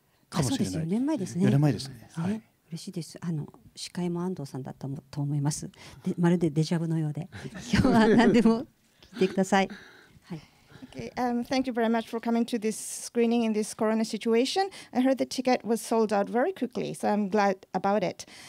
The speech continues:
Speaker 4: And, uh, I think I came here four years ago for a Japan Now section with the director, and the M C was Mister Ando back then too. So it's like deja vu for me today. So please ask anything today.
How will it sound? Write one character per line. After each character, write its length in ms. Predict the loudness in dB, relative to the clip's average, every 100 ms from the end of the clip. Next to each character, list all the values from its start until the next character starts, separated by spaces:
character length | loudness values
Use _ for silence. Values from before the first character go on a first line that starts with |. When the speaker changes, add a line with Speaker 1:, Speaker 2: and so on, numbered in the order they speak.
| -10
Speaker 4:
And, 300 | -2 2 2 2
uh, 140 | 2
I 100 | 2
think 180 | 0 -2
I 120 | -4
came 220 | 0 2 2
here 140 | 2
four 280 | 0 0 2
years 200 | 2 0
ago 280 | 2 2 2
for 140 | 0
a 40 |
Japan 380 | 0 -2 0 0
Now 160 | 2 -2
section 520 | -2 -4 -2 -2 -4 -8 -20 -2
with 300 | 4 4 2
the 100 | -4
director, 560 | 0 2 2 2 4 4
and 200 | 4 4
the 120 | 4
M 140 | 0 -2
C 200 | -2 0
was 380 | 2 2 0 -4
Mister 260 | -4 0 0
Ando 460 | 0 0 0 0 -4 -18 -20 _ _
back 240 | -2 -2 0
then 160 | 0 0
too. 380 | 2 2 2
So 260 | 0 2 4
it's 220 | 2 0
like 180 | -2 -2
deja 240 | -2 -2
vu 160 | -4 -4
for 180 | -4 -4
me 140 | -4
today. 380 | -4 -4 -4 -8
So 140 | -10
please 260 | -6 -6 -4
ask 180 | -8 -6
anything 380 | -8 -6 -8 -10
today. 380 | -12 -12 -12